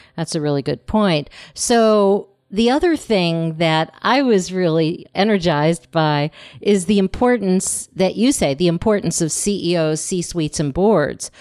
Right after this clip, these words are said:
for leading inclusion versus delegating it as a program.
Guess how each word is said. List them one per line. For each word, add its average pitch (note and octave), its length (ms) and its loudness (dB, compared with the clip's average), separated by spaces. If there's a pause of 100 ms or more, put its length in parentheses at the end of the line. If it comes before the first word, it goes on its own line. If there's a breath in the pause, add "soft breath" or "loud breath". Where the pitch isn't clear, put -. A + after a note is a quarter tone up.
(180 loud breath)
for F3+ 280 0
leading F#3 560 2
inclusion F#3+ 840 0 (240 soft breath)
versus G3+ 340 0
delegating E3 760 0
it D3 240 -2
as C#3 240 -6
a - 80 -12
program. D3+ 880 -4